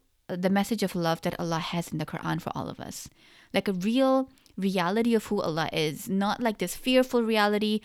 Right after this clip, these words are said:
or not even this overwhelmingly ignorant that Allah is, just loves us and he's gonna accept us, uh, no matter what we do. You know, he doesn't go to any of these extremes. I feel like he's in the middle,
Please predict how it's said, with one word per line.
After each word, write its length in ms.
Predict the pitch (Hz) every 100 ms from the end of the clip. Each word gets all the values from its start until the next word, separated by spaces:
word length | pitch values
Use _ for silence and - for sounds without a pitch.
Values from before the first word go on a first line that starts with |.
| - -
or 100 | -
not 300 | 247 262 277 -
even 360 | 226 208 202
this 400 | 185 185 180 - -
overwhelmingly 1160 | 202 196 190 185 185 180 185 180 175 175 175 - - - -
ignorant 920 | 226 190 190 175 170 156 151 165 - -
that 240 | 160 156
Allah 400 | - 175 170 160 -
is, 500 | 175 165 160 175 -
just 240 | 165 -
loves 320 | 220 226 214
us 280 | 208 202 202
and 260 | - 165 151
he's 220 | 185 175
gonna 160 | 170 156
accept 300 | - 190 185
us, 140 | 170 -
uh, 260 | 117 69 -
no 140 | 175
matter 180 | 170 160
what 140 | 151
we 100 | 160
do. 340 | 160 214 165 156 - - _ _ -
You 120 | 196
know, 100 | 185
he 120 | 233
doesn't 380 | 262 240 214 - _ _ -
go 160 | 180 202
to 180 | 208 -
any 160 | 190
of 100 | 185
these 140 | 170 170
extremes. 460 | - - 170 190 -
I 80 |
feel 140 | 180 240
like 160 | 240
he's 180 | - 214
in 80 | 180
the 80 | 165
middle, 460 | 160 165 208 269